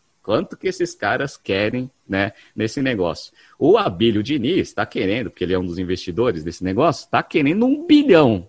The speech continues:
nesse I P O. Falei assim, "Cara, um bilhão nesse I P O, ele não vai querer vender cem por cento, né? Quanto será que ele tá querendo valorizar esse negócio, né?" Vamos ver cena nos próximos capítulos. Tem tanto I P O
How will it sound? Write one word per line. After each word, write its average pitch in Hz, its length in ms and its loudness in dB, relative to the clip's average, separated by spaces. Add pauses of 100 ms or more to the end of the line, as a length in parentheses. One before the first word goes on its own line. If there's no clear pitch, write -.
nesse 98 240 -4
I 110 120 4
P 123 180 0
O. 95 220 2 (340)
Falei 127 120 2
assim, 123 140 -2
"Cara, 160 400 -4
um 277 300 2
bilhão 127 440 6
nesse 110 220 -2
I 101 60 0
P 98 220 -2
O, 147 280 2 (240)
ele 110 200 2
não 127 80 0
vai 107 120 2
querer 135 200 0
vender 147 240 -4
cem 165 120 -4
por - 120 -18
cento, - 320 -6
né? 98 200 -4 (240)
Quanto - 360 2
será 370 360 0
que - 120 -8
ele - 100 -6
tá 185 100 -6
querendo 170 320 -6
valorizar 165 520 -4
esse 151 160 -8
negócio, 120 520 0
né?" 98 240 -4 (160)
Vamos 117 340 0
ver 110 160 0
cena 110 280 -8
nos 104 180 -12
próximos 107 380 -8
capítulos. 82 580 -10
Tem 110 200 -6 (120)
tanto 160 320 -2
I 101 80 -2
P 92 200 -4
O 131 180 0